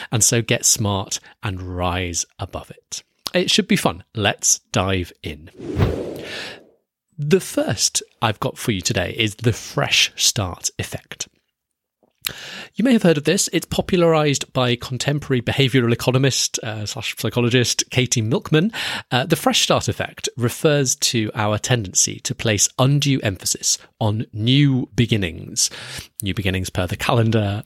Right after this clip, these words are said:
or the clock. New Year's resolutions are a classic example. A new year, a new beginning, new habits, new life.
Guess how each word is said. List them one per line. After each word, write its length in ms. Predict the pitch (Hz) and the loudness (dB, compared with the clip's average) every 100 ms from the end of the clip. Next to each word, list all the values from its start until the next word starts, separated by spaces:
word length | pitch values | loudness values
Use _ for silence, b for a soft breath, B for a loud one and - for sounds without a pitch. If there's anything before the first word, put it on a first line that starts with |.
| - | -4
or 180 | 98 87 | -4 -2
the 120 | 101 | -4
clock. 460 | - 101 - - - _ _ _ B B B B _ 135 | 0 0 0 -8 -12 _ _ _ B B B B _ 0
New 180 | 170 | 2
Year's 240 | 208 190 147 | 4 4 4
resolutions 720 | 139 143 123 - 104 85 87 - | 2 4 4 2 0 -2 -6 -2
are 160 | 101 | -2
a 60 | 95 | -2
classic 500 | - 95 90 - - - | -4 -4 -4 -6 -10 -12
example. 520 | 87 87 82 - - _ B B 139 | -8 -8 -10 -16 -20 _ B B -8
A 80 | - | -4
new 260 | 107 110 127 | -2 0 0
year, 500 | 123 123 143 143 147 | 2 2 4 4 0
a 80 | 104 | -4
new 240 | 95 95 | -4 -4
beginning, 600 | 95 95 123 120 120 120 107 | -6 -2 0 2 0 0 -2
new 260 | 104 135 | 2 2
habits, 720 | 92 107 110 - - - - | 2 0 -2 -6 -10 -6 -4
new 160 | 110 113 | 0 0
life. 460 | 104 90 98 - | 2 0 -2 -6